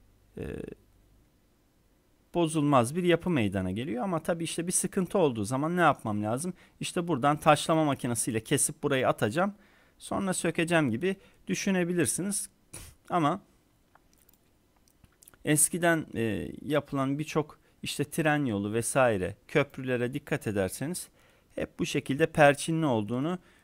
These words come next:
görürsünüz. Yoldan aracınızla geçerken baktığınızda şunu fark edersiniz. Bu şekilde plakalarla birbirlerine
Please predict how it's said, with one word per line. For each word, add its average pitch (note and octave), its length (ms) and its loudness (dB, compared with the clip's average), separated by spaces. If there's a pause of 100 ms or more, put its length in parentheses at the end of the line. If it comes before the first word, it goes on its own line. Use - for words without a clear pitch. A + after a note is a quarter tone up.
görürsünüz. D3+ 600 0
Yoldan C3+ 400 0
aracınızla C3 640 -2
geçerken C#3 640 -4 (600)
baktığınızda C3+ 920 0 (680)
şunu E3+ 360 -4
fark D#3+ 360 4
edersiniz. D3 600 2
Bu D#3+ 60 -4
şekilde A2 400 -4
plakalarla A2 760 -2
birbirlerine G#2 600 -6